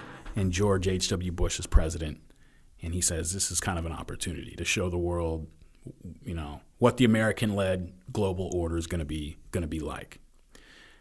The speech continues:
And, um, he, you know, one of the things we gotta remember about this, I think it,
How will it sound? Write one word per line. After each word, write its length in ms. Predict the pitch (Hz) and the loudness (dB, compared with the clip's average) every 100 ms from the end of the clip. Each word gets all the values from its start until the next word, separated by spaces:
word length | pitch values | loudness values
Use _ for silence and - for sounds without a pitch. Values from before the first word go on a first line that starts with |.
| - - - | -20 -12 -4
And, 360 | 92 87 87 | -2 0 0
um, 520 | 87 85 82 76 78 - - _ - | 0 0 -2 -6 -8 -14 -20 _ -18
he, 640 | - 101 92 90 87 80 - - - - - - | -4 -2 0 0 -2 -6 -12 -20 -20 -20 -16 -10
you 80 | |
know, 80 | 98 87 98 101 | -8 -6 -6 -2
one 120 | 160 | 0
of 60 | |
the 80 | 175 | 0
things 220 | 135 131 | 0 0
we 40 | 123 | 2
gotta 140 | 127 | 4
remember 300 | 113 110 113 | 4 4 2
about 180 | 82 80 | 2 -2
this, 160 | 80 - | -2 0
I 60 | |
think 180 | 101 147 | 4 6
it, 140 | 127 | 4